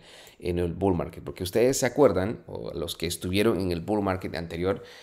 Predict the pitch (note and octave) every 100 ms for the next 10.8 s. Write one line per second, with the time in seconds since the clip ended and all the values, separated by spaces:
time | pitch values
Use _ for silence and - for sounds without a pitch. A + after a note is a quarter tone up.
0 | - - F2 A2 C#3+ C3+ B2 D2 E2+ -
1 | _ _ - C#3 C#3+ E3 E3+ D3+ C#3 C#3+
2 | - - D3+ - D3+ C#3+ B2 G#2 G#2 A#2+
3 | - F2+ G2 G2+ A#2 A2+ A2 F2+ G2+ A#2
4 | A2 F2+ F2 F2 G2+ - - - - _
5 | _ G2+ G2 F#2 F#2 E2 - A#2 - G#3+
6 | F3+ C3 B2 D3 A#2 F#2 G2 A#2+ - G#2
7 | F2+ F2 G#2+ G#2 G2 A2 F#2+ F2 E2+ F#2+
8 | F#2+ F2 - F2+ F2+ G#2 - E2+ D#2+ -
9 | - G#2 G2+ G2 G#2 G#2+ F2 E2+ - F2
10 | E2+ F#2 E2+ D#2+ B1+ G#1+ -